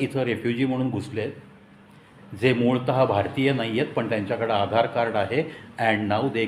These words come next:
can claim as Indian citizen. कारण सिटिझनशिप कार्ड आहे आधार कार्ड. तुम्ही घोषित करताय तो भारताचा नागरिक आहे म्हणून. सत्वर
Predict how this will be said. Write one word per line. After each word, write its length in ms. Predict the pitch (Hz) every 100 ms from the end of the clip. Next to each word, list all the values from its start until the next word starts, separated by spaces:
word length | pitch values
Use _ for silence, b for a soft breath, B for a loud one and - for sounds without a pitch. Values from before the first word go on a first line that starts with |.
| 110
can 120 | 113 104 -
claim 220 | 131 131 110 -
as 240 | 107 104 104 - - - -
Indian 400 | 110 104 110 107
citizen. 600 | 107 - - 95 85 76 - - - - - - - - - - - - - - -
कारण 360 | 131 127 123 - - - -
सिटिझनशिप 640 | 135 151 156 165 165 165 -
कार्ड 240 | 165 170
आहे 80 | 165
आधार 300 | 139 127 127
कार्ड. 240 | 127 117 113 - - - - - _ _ _ _ _ _ _ _ _ - - - - -
तुम्ही 180 | 120 135
घोषित 300 | 120 113 180 170
करताय 360 | 196 175 175 143
तो 80 | 131
भारताचा 420 | 113 - 127 127
नागरिक 360 | 113 107 123
आहे 140 | 123 117
म्हणून. 220 | 107 101 - - - - - _ - - - - - - - - - - - - - - - - - - - - - -
सत्वर 520 | 131 - 156 185